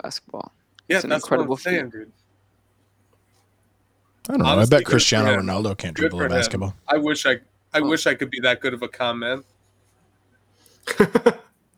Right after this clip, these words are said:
Speaker 4: Um, s-, going on to the world of hockey,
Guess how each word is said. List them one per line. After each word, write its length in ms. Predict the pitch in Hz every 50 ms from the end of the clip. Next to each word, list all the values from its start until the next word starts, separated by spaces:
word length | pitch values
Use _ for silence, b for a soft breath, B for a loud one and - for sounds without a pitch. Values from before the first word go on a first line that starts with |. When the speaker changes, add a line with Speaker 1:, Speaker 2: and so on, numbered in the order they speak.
| B B B B B B B B B B B B
Speaker 4:
Um, 600 | - 107 113 117 120 120 120 117 117 110 - - _ _ _ _ - - _ - - - _ _ _ _ -
s-, 400 | - - - - - - - - _ _ - - - - - _ _ _ -
going 360 | - 117 120 127 127 131 -
on 400 | - 123 127 123 127 127 123 120
to 560 | 120 - - 135 127 127 123 120 120 - 87 -
the 100 | 104 120
world 260 | 110 120 127 123 120 120
of 120 | 113 -
hockey, 560 | - - 131 131 127 - - 101 101 104 -